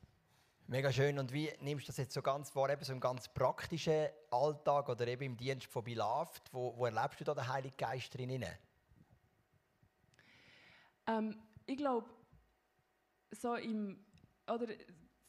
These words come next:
Speaker 2: Thema Prostitution ist auch sehr kontrovers. Also es ist jetzt Sünde, es ist nicht okay, es ist nicht richtig. Und gleich sind es Menschen, die von Gott geschaffen sind, die Liebe brauchen, <laughs> die, die sehr, sehr viel Liebe brauchen. Ähm, und ich erlebe es jetzt,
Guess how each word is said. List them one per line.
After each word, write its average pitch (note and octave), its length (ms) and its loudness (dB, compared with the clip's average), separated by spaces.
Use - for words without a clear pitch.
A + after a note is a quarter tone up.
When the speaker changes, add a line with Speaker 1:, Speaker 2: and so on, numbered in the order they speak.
Speaker 2:
Thema A3+ 300 -8
Prostitution G#3+ 1040 -8
ist G3+ 180 -10
auch G3 160 -6
sehr G3+ 180 -10
kontrovers. F#3+ 720 -10
Also F#3+ 160 -12
es F3 60 -12
ist F3+ 40 -18
jetzt - 220 -18
Sünde, A3 460 -10
es F3 140 -14
ist E3 140 -16
nicht F3 260 -14
okay, G3 480 -10
es E3+ 80 -14
ist E3+ 120 -14
nicht F3+ 140 -8
richtig. B3 520 -12
Und F#3+ 260 -10
gleich G#3 340 -10
sind F#3+ 220 -14
es - 180 -20
Menschen, G3+ 380 -6
die F#3+ 60 -12
von F#3 120 -10
Gott F#3+ 260 -12
geschaffen G#3 420 -14
sind, B3+ 200 -12
die F3+ 140 -6
Liebe B3 280 -6
brauchen, B3+ 400 -12
<laughs> F3 240 -18
die, - 60 -16
die G3 80 -12
sehr, A3+ 300 -6
sehr A3 260 -8
viel A3 220 -8
Liebe B3+ 320 -10
brauchen. C4 360 -14
Ähm, G3 420 -8
und A#3 160 -6
ich G#3+ 100 -12
erlebe D4 340 -6
es B3+ 100 -10
jetzt, - 340 -14